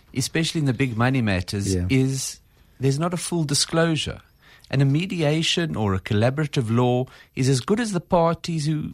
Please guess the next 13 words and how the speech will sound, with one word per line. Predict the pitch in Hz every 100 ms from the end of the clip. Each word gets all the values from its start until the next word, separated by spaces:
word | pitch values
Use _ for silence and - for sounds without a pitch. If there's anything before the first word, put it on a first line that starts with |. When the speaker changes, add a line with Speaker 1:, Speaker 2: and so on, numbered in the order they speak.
| _
Speaker 1:
engage | 143 143 139 165 180 165
in | 139
the | 139
process. | 185 208 - - - - - - -
And | 156
if | 127
one | 143 214
party | - 196 185 -
is | 156
not | 139 139
going | 139 123
to |
show | 107 - 151 92 82